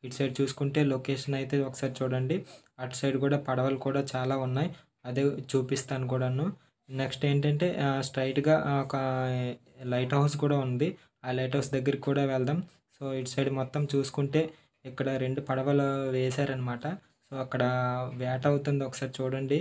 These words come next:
ఇక్కడ చూసుకుంటే లొకేషన్ అయితే చాలా బాగుందని చెప్పుకోవచ్చు. So, అక్కడ చూడండి, అక్కడ రెండు పడవలు ఉన్నాయి కదా, అక్కడ ఒక వల వేశారు చూడండి. అక్కడ లైని-, లైనింగ్‌లా ఉంది చూసారా, ఎల్లో లైనింగ్‌లా ఉంది చూసారా, నీటిలో వాటర్‌లో ఎల్లో లైనింగ్‌లా ఉంది చూసారా,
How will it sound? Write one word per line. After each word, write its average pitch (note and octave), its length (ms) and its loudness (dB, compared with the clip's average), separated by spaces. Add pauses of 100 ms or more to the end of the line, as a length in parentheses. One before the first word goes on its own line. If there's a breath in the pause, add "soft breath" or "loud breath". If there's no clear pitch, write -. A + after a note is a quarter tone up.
(360 soft breath)
ఇక్కడ - 180 -8 (100)
చూసుకుంటే C#3+ 360 -2
లొకేషన్ C#3 440 0
అయితే C#3+ 320 0
చాలా C3+ 220 2
బాగుందని C3+ 440 0
చెప్పుకోవచ్చు. B2+ 520 -4 (320 soft breath)
So, - 120 -8
అక్కడ C3+ 220 -2
చూడండి, C#3 380 2
అక్కడ C3+ 200 -2
రెండు C3 200 0
పడవలు C#3 360 0
ఉన్నాయి C#3+ 220 2
కదా, C#3 280 -2 (400 soft breath)
అక్కడ B2+ 220 -4
ఒక C3 180 -2 (160)
వల B2+ 220 4
వేశారు D3 480 4
చూడండి. C3 240 2
అక్కడ C3+ 160 -2
లైని-, C3+ 420 4
లైనింగ్‌లా C#3+ 560 4
ఉంది C3 220 -2
చూసారా, C3+ 440 -2 (380 soft breath)
ఎల్లో C3+ 280 0
లైనింగ్‌లా C#3+ 500 0
ఉంది C3 220 -6
చూసారా, C3+ 500 -2
నీటిలో C3+ 460 0 (580)
వాటర్‌లో D3 440 2
ఎల్లో D3 260 6
లైనింగ్‌లా D3 480 4
ఉంది C#3 320 -4
చూసారా, C#3 360 -2